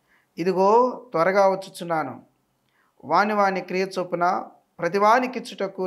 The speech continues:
నేను సిద్ధపరిచిన జీతము నా యొద్ద ఉన్నది. దేవుడి ఈ వాక్య భాగాన్ని మన వినికిడిలో దీవించునుగాక. క్రీస్తునందు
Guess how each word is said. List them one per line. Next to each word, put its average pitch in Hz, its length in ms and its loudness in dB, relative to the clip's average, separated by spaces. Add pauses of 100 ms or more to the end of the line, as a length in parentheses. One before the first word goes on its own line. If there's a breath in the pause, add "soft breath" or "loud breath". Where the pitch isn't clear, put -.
నేను 170 260 -2
సిద్ధపరిచిన 175 600 -4 (120)
జీతము 170 400 -2 (320)
నా 151 60 2 (100)
యొద్ద 151 180 -4 (100)
ఉన్నది. 147 340 -6 (1160)
దేవుడి 214 300 2
ఈ - 80 4
వాక్య 180 320 0
భాగాన్ని 175 400 -2
మన 160 160 -6
వినికిడిలో 160 420 -8 (180)
దీవించునుగాక. 151 720 -8 (3000)
క్రీస్తునందు 226 560 0